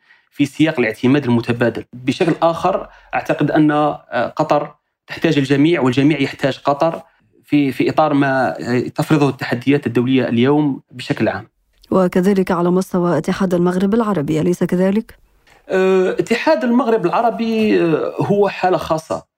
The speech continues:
Speaker 1: فإذا أردنا الإقرار بقوة الاتحاد المغاربي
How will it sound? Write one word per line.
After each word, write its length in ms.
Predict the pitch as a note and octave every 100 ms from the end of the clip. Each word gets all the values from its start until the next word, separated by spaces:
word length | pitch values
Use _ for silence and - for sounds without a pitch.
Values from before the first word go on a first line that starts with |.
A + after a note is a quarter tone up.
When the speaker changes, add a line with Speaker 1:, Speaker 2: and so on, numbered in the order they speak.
| _ _
Speaker 1:
فإذا 480 | - F3 C#3+ - -
أردنا 240 | E3 A3+ A#3
الإقرار 400 | - - G3+ -
بقوة 340 | D3 E3 F#3
الاتحاد 520 | - - - E3 C3+
المغاربي 760 | C#3 B2+ B2 F#3 D#3+ A#2+ B2+